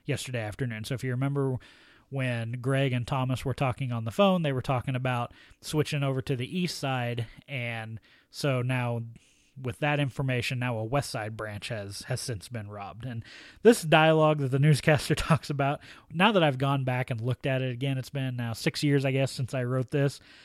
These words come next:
You're talking about a guy that's impersonating a cop that continues to rob a bank.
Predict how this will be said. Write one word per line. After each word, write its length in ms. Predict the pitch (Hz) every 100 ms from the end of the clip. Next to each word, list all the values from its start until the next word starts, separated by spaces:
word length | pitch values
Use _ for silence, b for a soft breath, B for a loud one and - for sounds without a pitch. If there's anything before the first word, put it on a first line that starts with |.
| B B B _ _ _
You're 120 | 185
talking 260 | 175 208 196
about 220 | 160 151
a 40 |
guy 200 | 135 151
that's 160 | 156 139
impersonating 680 | 135 - 156 - 147 135 120
a 60 |
cop 300 | - 135 120
that 100 | 135
continues 540 | 135 113 151 143 131 -
to 100 | 127
rob 280 | 123 120
a 60 | 107
bank. 540 | 104 120 107 104 -